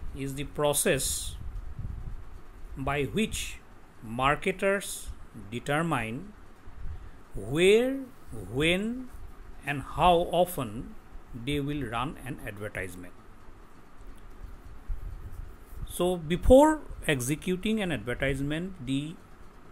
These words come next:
advertisers need to plan, and by collecting information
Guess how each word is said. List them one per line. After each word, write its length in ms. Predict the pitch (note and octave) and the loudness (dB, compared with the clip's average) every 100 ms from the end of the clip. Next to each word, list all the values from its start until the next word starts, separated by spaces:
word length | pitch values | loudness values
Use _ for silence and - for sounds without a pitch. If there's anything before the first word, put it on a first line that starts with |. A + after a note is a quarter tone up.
| - - | -16 -6
advertisers 880 | B2 A#2+ C3+ C#3 D3+ D#3 F3 F#3+ - | -4 0 2 4 4 6 6 4 4
need 180 | C3+ C3+ - | 2 2 -2
to 100 | D3 | -4
plan, 560 | - A2+ A2 F3+ A#3 - - - - - - - - - - - | -2 -2 -2 -4 -6 -12 -12 -12 -14 -16 -16 -14 -8 -6 -8 -6
and 580 | C#3+ D#3+ F3+ G#3+ A3 - - - - - | -2 2 4 4 2 -2 -8 -12 -14 -4
by 240 | C#3 D#3 | 4 4
collecting 640 | E3+ - D3 F#3 - B3+ G#3+ | 4 4 6 6 4 2 4
information 1000 | B2+ - C#3+ C#3+ D#3 - F#3 G3+ A#3 | 2 0 0 2 2 0 0 0 -2